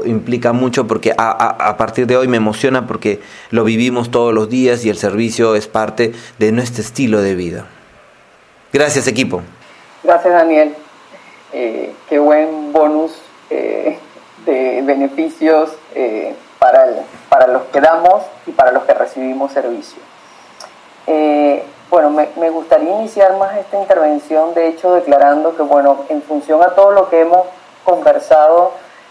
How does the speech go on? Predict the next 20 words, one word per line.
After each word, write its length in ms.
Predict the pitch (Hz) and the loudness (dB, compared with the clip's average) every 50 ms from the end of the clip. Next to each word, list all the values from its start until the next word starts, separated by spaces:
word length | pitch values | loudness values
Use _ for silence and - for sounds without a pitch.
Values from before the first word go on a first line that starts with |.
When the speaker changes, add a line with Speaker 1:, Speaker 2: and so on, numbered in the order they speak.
| _ - - | _ -4 -2
Speaker 2:
eh, 460 | 160 147 143 135 135 131 127 131 131 | 0 0 0 0 -2 -2 -4 -4 -4
en 120 | 156 151 147 | -4 -4 -2
esta 180 | 147 147 - 175 | -2 0 -2 -2
primera 420 | 175 175 170 165 160 156 160 - | -2 -2 -2 2 2 2 4 4
parte, 520 | - 165 156 - - - - - - - - - | 4 4 4 2 0 -2 -6 -6 -6 -6 -8 -8
el 120 | - 147 143 | -8 -8 -6
servicio 480 | - 160 143 139 143 147 - - 175 | -4 -4 -4 -2 -4 -4 -4 -2 -2
definitivamente 880 | 170 170 165 165 160 147 143 135 135 147 143 147 147 156 156 156 151 160 | -2 -2 -2 -4 -4 -4 -4 -4 0 2 2 2 2 0 -4 -4 -4 -6
entonces 420 | 156 151 - 151 151 - 165 160 | -6 -4 -4 -4 -4 -4 -8 -10
es 60 | 160 | -8
un 160 | 160 156 151 151 | -4 0 2 2
acto 420 | 147 147 147 - - 160 156 156 - - - _ _ _ - - _ - | 2 2 0 -4 -8 -6 -6 -6 -8 -12 -20 _ _ _ -20 -14 _ -8
humano 540 | 170 160 160 165 165 160 160 - 185 208 - - | -4 -2 0 2 2 2 0 0 -2 -2 -2 -2
que 80 | - - | -2 0
requiere 600 | - - 147 147 - - 143 143 147 151 151 156 - - | 0 0 -4 -4 -2 0 0 0 0 0 -2 -4 -4 -2
compromiso, 800 | 156 147 139 139 139 135 135 143 151 151 - - 165 160 165 160 - - | -2 -2 -2 -2 -4 -2 0 0 -2 -2 -4 -4 -6 -6 -6 -8 -8 -6
dedicación 720 | 139 143 139 131 127 - 131 127 127 - - 160 156 156 165 180 - - - - - - _ _ - _ _ | -4 -2 -2 -2 -4 -2 -2 -4 -2 -2 -2 -2 0 -2 -4 -6 -12 -20 -20 -20 -20 -20 _ _ -20 _ _
y 100 | - 165 160 - - | -12 -12 -12 -10 -6
que 440 | - 147 143 135 131 135 131 127 - | -2 0 0 0 0 -2 -4 -2 0
además 540 | - 147 147 139 139 143 143 143 151 170 | 2 2 4 2 2 2 2 2 0 0